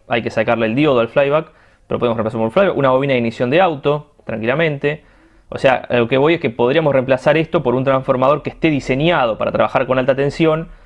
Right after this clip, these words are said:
porque un transformador diseñado para trabajar con alta tensión es un transformador que tiene aislación interna, etcétera, y se la banca más. Este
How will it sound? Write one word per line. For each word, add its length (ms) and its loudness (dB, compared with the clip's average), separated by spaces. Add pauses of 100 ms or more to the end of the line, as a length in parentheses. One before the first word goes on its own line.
(240)
porque 220 -4
un 160 -4
transformador 360 0
diseñado 400 0
para 100 2
trabajar 200 2
con 100 0
alta 160 2
tensión 300 -2
es 80 -2
un 80 -4
transformador 680 0
que 100 -2
tiene 200 -2
aislación 420 0
interna, 560 2
etcétera, 500 0 (220)
y 80 -10
se 100 -6
la 80 2
banca 240 0
más. 280 -2
Este 420 -2